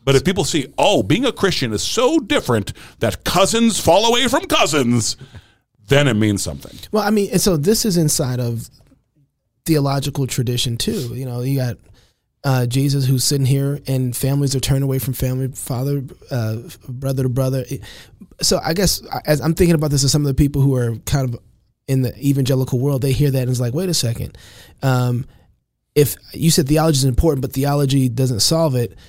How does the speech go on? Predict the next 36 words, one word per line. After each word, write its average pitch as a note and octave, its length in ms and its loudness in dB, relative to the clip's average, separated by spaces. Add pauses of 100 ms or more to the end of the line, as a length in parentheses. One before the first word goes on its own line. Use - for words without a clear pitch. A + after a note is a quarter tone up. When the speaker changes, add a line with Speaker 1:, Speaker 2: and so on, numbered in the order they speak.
(160)
Speaker 2:
well, C#3 160 2
then C#3 160 2
how E3 220 0
do D#3 100 0
I C#3 80 0
understand C#3+ 640 0
then B2 400 -2 (120)
how C#3 200 0
to C#3 80 2
fix D3 180 -2
the C3+ 80 -4
problem C#3 300 0
apart B2+ 320 -2
from C3 140 -4
a A#2+ 40 -4
theological, B2+ 880 -2 (560)
uh, A#2 380 -2 (320)
presentation C#3 560 2
of A#2 60 -2
how A2+ 160 0
to G#2+ 60 -4
fix - 300 -2
it, - 140 -6 (300)
even A3 240 6
in C#3 80 4
the B2 80 0
family?" C3+ 600 -2
So D3+ 200 2
let's F3 160 2
say, F3+ 100 0
look, E3+ 180 0
you D#3 120 0
look D3+ 100 0
at B2+ 60 -2
the B2+ 60 -4
family, D#3+ 480 -2